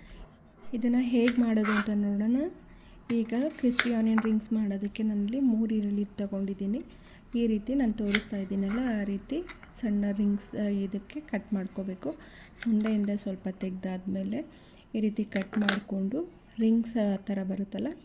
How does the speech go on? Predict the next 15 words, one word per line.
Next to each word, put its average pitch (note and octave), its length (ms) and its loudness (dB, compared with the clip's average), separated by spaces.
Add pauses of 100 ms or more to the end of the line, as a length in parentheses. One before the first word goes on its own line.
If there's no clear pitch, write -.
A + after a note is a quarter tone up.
ಈ A3 100 0
ಎಳೆ G#3 280 4
ಎಳೆಗಳನ್ನೆಲ್ಲ G3+ 680 0 (160)
ಬಿಡಿಸ್ಕೋಬೇಕು. G3+ 760 -2 (460)
ಎಳೆ A3 200 2
ಎಲ್ಲ G#3+ 240 2 (260)
ನೀಟಾಗಿ G3+ 320 2
ಒಂದೊಂದನ್ನೇ G3 580 0
ಬಿಡಿಸ್ಕೊಳ್ಳಿ, G3 540 -2
ಅದೇ F#3+ 340 -2
ರಿಂಗ್ಸ್ F#3+ 300 0
ಥರ F#3 200 -4
ಬರುತ್ತೆ. F#3 520 -6 (580)
ಈ A3 80 0
ಥರ G3+ 200 0